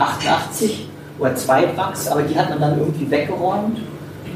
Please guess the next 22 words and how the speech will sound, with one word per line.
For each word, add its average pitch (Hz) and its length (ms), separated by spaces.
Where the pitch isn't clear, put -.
Und 151 400
das - 160
war 151 140
schade 170 340
drum, 160 140
weil 147 200
wir 143 80
hatten 151 140
auf 165 140
der 147 140
Tour 151 280
halt 135 160
auch - 140
noch - 160
zwei - 180
andere 165 300
Flugzeugwracks - 800
aus - 120
dem - 120
Zweiten - 300
Weltkrieg - 520
besucht, 151 360